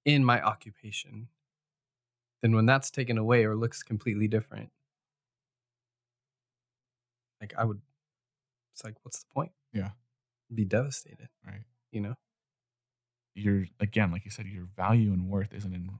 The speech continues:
Speaker 2: what you are doing, but really more, who are you doing it for?
Speaker 1: Yeah.
Speaker 2: And whose power are you doing it through?
Speaker 1: Uh,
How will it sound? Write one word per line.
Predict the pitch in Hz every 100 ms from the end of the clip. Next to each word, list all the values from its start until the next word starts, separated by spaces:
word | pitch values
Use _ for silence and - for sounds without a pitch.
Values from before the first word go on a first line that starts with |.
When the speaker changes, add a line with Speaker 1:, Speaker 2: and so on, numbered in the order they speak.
| _ -
Speaker 2:
what | 92
you | 98 87
are | 87 -
doing, | 123 117 87 82 85 107 _ _ _ _ _ _ _ _ -
but | 92
really | 110 107
more, | 98 90 85 92 _ _ _ _ _ _ _ _ _ _ _ _ 139
who |
are | 120
you | 98
doing | 90 78
it | -
for? | - 82 71 107 _ 117
Speaker 1:
Yeah. | 113 - _
Speaker 2:
And | 101
whose | 110 104
power | - 107 85
are | 85
you | 90
doing | 92 78
it | - _
through? | - - - _ _ _ _ _ _ _ _ _ _ _ _ _ _ _ _ _ _ _ _ _ _ _ _
Speaker 1:
Uh, | 127 120 110